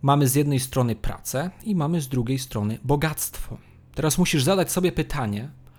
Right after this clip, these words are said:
w którą stronę chcesz podążyć. Czy idziesz w stronę pracy, czy w stronę bogactwa? Ponieważ, i to jest największy sekret bogactwa, jeśli pójdziesz tylko i wyłącznie w stronę bogactwa,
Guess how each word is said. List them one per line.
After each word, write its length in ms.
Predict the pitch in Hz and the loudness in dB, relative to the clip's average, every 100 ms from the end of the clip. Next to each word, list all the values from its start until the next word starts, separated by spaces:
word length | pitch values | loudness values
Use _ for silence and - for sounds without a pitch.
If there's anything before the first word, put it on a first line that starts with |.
| - - - | -20 -8 -4
w 100 | - | 0
którą 440 | - - 147 151 160 | 2 4 6 4 2
stronę 400 | - 135 113 110 | 0 0 0 -2
chcesz 260 | - 104 | -4 -6
podążyć. 800 | - 120 135 151 123 90 - - - | -2 0 2 0 -2 -6 -8 -14 -14
Czy 140 | - 127 | -8 -4
idziesz 320 | 127 127 127 | -2 -2 -4
w 60 | - | -6
stronę 320 | - 110 98 | -4 -4 -4
pracy, 440 | - 185 202 143 | -4 -4 -4 -6
czy 180 | 143 120 | -6 -8
w 60 | - | -8
stronę 320 | - 110 110 | -4 -2 -2
bogactwa? 720 | 123 127 143 - - - 131 - - - - - | -2 -4 -6 -8 -12 -12 -12 -14 -20 -20 -20 0
Ponieważ, 520 | 139 147 151 147 - | 4 4 4 2 2
i 60 | 143 | -4
to 100 | 233 | -2
jest 160 | 170 | 0
największy 420 | 151 143 139 - | 0 0 -2 -2
sekret 460 | - 151 135 123 113 | -4 -4 -4 -4 -4
bogactwa, 680 | 120 117 127 - - - - - - - - - - - | -6 -4 -4 -6 -14 -18 -20 -20 -20 -20 -20 -20 -20 2
jeśli 580 | 139 139 - 143 143 - - | 4 4 4 2 -2 -4 0
pójdziesz 680 | - 190 160 165 135 - - | 2 4 2 0 0 -4 -4
tylko 360 | 185 233 214 208 | -2 -2 0 0
i 100 | 185 | 0
wyłącznie 420 | 170 175 - 175 | 0 -2 -4 -6
w 40 | |
stronę 300 | - 165 160 | -6 -4 -4
bogactwa, 640 | 139 127 185 - - 104 | -2 -4 -6 -8 -10 -10